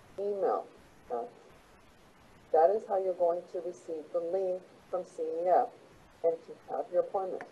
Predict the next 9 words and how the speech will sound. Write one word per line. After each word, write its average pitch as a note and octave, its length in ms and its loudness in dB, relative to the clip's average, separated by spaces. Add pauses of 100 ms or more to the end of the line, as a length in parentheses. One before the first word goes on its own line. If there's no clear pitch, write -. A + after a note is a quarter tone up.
(600)
In D#3 120 -2
that D#3 200 4
appointment, A3 480 2 (460)
you G3+ 160 -2
will A3+ 160 0
need F3 260 -2
the F#3 160 -8
following E3 360 0
documents. - 500 2